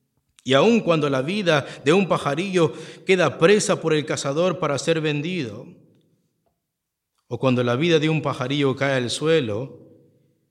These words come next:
y si esto es así, el Señor Jesús concluye con esta aplicación: "Así que no temáis, más valéis vosotros que muchos pajarillos".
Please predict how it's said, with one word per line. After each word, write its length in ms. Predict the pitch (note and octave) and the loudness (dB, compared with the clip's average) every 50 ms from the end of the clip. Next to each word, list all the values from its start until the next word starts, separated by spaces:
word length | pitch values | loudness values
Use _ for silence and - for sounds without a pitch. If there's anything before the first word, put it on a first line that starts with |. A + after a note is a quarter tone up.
| _ _ _ _ _ - | _ _ _ _ _ -18
y 100 | G#2 F#2 | -14 -12
si 240 | - - B2 C3 | -10 -4 0 0
esto 220 | D3+ D3+ C#3+ - C#3 | 0 0 0 -2 -6
es 80 | B2 - | -6 -6
así, 560 | B2+ - - - D3 C#3+ C#3 B2+ A#2 A#2 A#2 - - - - - _ _ _ _ _ _ - | -6 -8 -8 -6 -6 -6 -6 -6 -8 -10 -14 -16 -20 -20 -20 -20 _ _ _ _ _ _ -14
el 80 | G2+ | -12
Señor 340 | - - G#2 A2+ B2+ C#3 C3 | -10 -8 -6 -4 -4 -4 -4
Jesús 360 | - A#2+ G#2+ - - C#3 C3 - | -6 -6 -6 -6 -6 -6 -8 -8
concluye 560 | - A2+ G#2+ F#2+ - C3 C3+ C#3 C3+ B2+ B2 | -8 -8 -8 -8 -6 -6 -4 -2 -2 -2 -2
con 160 | B2 A2 G#2+ | -2 -2 -2
esta 220 | A#2+ A#2+ - - | -2 -2 -2 -4
aplicación: 920 | A2 G#2 A2 A2 G#2 - G2+ - - - C3+ C#3 B2+ G#2+ F#2+ F#2+ G2+ G#2+ - - - - _ _ _ _ _ _ _ _ | -6 -4 -4 -6 -4 -4 -6 -6 -4 -2 -2 -2 -2 -2 -4 -8 -10 -12 -14 -18 -20 -20 _ _ _ _ _ _ _ _
"Así 320 | - A2 - - - D3 C3+ | -10 -8 -6 -4 -4 -2 0
que 120 | C#3+ C3+ | 0 2
no 160 | B2+ C3 C3+ | 2 2 2
temáis, 880 | C3 C3+ B2 B2 B2 B2 B2 A#2 G#2 G2 G2 - - - - - - - _ _ _ _ _ _ _ _ _ _ _ _ _ _ _ - | 0 0 0 0 0 -2 -2 -4 -8 -8 -10 -10 -12 -12 -12 -14 -16 -20 _ _ _ _ _ _ _ _ _ _ _ _ _ _ _ -4
más 320 | G#2+ A#2 B2 B2+ A#2+ A2+ | 0 0 2 2 0 -2
valéis 420 | A2+ G#2+ G#2+ A2+ B2 C3 B2+ A2+ | -4 -2 -2 0 0 -2 -2 -2
vosotros 680 | G#2 A2+ G#2+ - - - C3+ C3+ C3+ A#2+ A2 G2+ F#2+ - | -4 -4 -4 -4 -2 -2 -4 -4 -4 -6 -8 -6 -6 -6
que 100 | - - | -6 -6
muchos 840 | G#2 G#2 A2+ A#2+ A#2+ G#2+ - G#2+ G2 F#2 - - - - - _ _ _ _ _ _ _ _ _ _ _ _ _ _ _ _ _ _ | -6 -4 -4 -4 -4 -6 -8 -12 -12 -14 -12 -12 -12 -12 -14 _ _ _ _ _ _ _ _ _ _ _ _ _ _ _ _ _ _
pajarillos". 960 | - G#2 - - - F2+ F2+ F2 E2+ E2+ E2+ F2 F#2 - - - _ _ | -18 -16 -16 -16 -16 -16 -18 -18 -20 -20 -20 -20 -18 -18 -18 -18 _ _